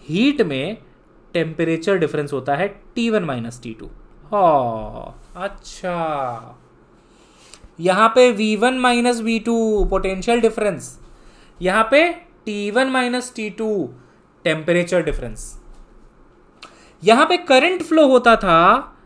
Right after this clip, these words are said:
यानी कि charge upon time, यहाँ पे हीट फ्लो होता है heat upon time।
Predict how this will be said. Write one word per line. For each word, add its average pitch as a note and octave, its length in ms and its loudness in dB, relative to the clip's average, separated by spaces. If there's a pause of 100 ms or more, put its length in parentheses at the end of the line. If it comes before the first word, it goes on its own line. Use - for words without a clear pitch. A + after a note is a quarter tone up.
(160)
यानी G3+ 260 0
कि A#3 120 -2
charge A#3 520 4
upon A#3+ 380 2
time, D#3+ 380 0 (1800)
यहाँ E3+ 360 2
पे B3 60 6 (120)
हीट C4 440 0
फ्लो A#3 300 4
होता F3+ 340 2
है D#3+ 280 0 (560)
heat E3+ 260 -2
upon C#3+ 320 -2
time। A#2 300 -4